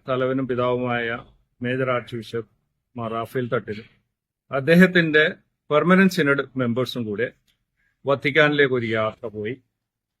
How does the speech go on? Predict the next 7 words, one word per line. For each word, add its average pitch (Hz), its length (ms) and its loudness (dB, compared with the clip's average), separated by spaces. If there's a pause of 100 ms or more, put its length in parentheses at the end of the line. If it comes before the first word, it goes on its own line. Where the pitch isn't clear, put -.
(440)
അവിടെ 147 460 2 (120)
പരിശുദ്ധ 165 320 -2
പിതാവിന് 135 640 4 (500)
അദ്ദേഹത്തിന്റെ, 123 580 0 (440)
ഏഹ്, 107 360 -6 (100)
പിന്നെ 110 180 -6
സ്ഥാനാരോഹണത്തിന്റെ 131 1200 0